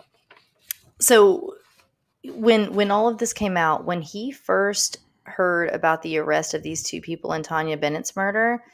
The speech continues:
if you can put up, there's a, um, writing that he did that's on a bathroom wall. So it looks very messy because the bathroom wall itself is very messy, or the stall.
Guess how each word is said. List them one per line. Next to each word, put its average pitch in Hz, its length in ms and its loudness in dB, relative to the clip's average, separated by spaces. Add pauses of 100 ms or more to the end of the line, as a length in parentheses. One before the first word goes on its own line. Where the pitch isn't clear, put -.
(280)
if 175 140 -6
you 247 140 -4
can 320 180 0
put 226 140 0
up, 202 200 4 (420)
there's 302 260 2
a, 302 160 -2 (380)
um, 190 500 2 (220)
writing 185 500 2
that 180 120 -2
he 180 120 -6
did 170 180 0
that's - 140 -10
on 165 100 0
a 160 60 -2
bathroom 156 400 0
wall. 143 180 2
So - 120 -4
it 143 40 0
looks 180 160 -6
very 170 260 0
messy 156 520 -4
because 180 320 -6
the 151 80 -4
bathroom 151 340 -2
wall 147 180 0
itself 151 320 -2
is 160 120 -10
very 165 240 -2
messy, 165 500 -4
or 151 100 -2
the 143 100 -4
stall. 156 640 0